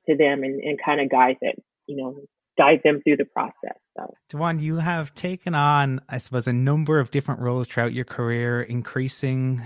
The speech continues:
Speaker 2: seniority, increasing levels of responsibility, and, uh, you, obvious talent, obvious ability, but what, what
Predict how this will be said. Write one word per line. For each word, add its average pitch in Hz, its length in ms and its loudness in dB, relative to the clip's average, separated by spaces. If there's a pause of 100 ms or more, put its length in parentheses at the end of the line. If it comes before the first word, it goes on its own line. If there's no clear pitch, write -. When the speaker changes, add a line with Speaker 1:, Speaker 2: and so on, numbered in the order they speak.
Speaker 2:
seniority, 120 760 0
increasing 135 760 -4 (220)
levels 123 460 -2
of 117 380 -2
responsibility, 120 1300 -4
and, 117 360 -8 (720)
uh, 127 260 -4
you, 147 300 -4 (180)
obvious 156 800 4 (240)
talent, 131 500 4
obvious 139 460 2
ability, 123 540 0
but 135 240 -2 (1120)
what, 208 360 4
what 220 160 8